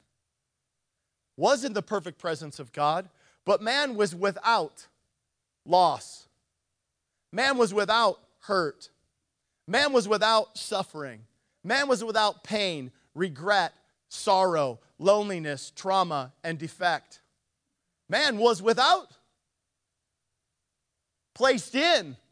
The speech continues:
the perfect presence, but still without. See, God gave us this amazing ability,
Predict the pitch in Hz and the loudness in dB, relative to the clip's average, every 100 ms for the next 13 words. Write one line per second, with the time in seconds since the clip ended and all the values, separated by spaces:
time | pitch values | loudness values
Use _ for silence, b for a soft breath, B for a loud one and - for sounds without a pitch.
0 | _ 208 240 311 320 - 247 285 196 196 | _ -2 0 -2 -2 -4 0 0 0 -6
1 | 175 - - _ _ _ _ - 196 214 | -10 -18 -20 _ _ _ _ -4 -2 -2
2 | - 247 254 226 208 220 196 131 _ _ | -6 -2 0 0 -4 -2 -2 -4 _ _
3 | _ _ _ _ _ _ _ _ _ _ | _ _ _ _ _ _ _ _ _ _
4 | _ _ _ _ - 226 269 311 269 311 | _ _ _ _ -14 -4 0 0 -2 -2
5 | 277 - 247 208 208 254 247 285 240 285 | -4 -4 -6 -6 -6 -4 -4 -4 -6 -6
6 | 262 233 208 214 190 135 110 | -2 -2 2 0 0 -8 -14